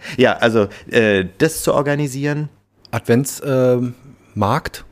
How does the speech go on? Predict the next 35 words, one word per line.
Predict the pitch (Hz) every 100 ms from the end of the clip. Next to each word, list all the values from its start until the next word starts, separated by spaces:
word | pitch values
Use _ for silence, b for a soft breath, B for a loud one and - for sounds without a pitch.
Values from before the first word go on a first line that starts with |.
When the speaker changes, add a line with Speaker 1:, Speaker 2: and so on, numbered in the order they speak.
| _ -
Speaker 2:
kann | 123
man | 131
ja | 135
sagen. | 127 127 147 160 -
Äh, | 123
Margaretenplatz, | 120 117 120 120 117 143 151 -
darüber | 120 127
hatten | 127 147
wir | 143
mal | 139
gesprochen, | 143 - 151 165
ne? | 143 139
Speaker 1:
Oh | 156 180
ja, | 120 104 104 110 -
oh | 107
ja. | 95 85 90 92
Da | 110
steht | 139 123
jetzt | 131 -
auch |
der | - 113 95
Weihnachtsbaum | 95 117 - - 120 123
wieder, | 117 120 131 139 B B
äh, | - 107 107 104 101
der | 98
von | - 104
den | 104
Kindern, | 101 101 110 107 B B
äh, | - 101
mit | 101 101
selbstgebastelten | 95 95 - - 104 - 107 101 101 101
Schmuck | - 120 -
geschmückt | 120 - 127 -
werden | 110 107 120
kann. | 127 127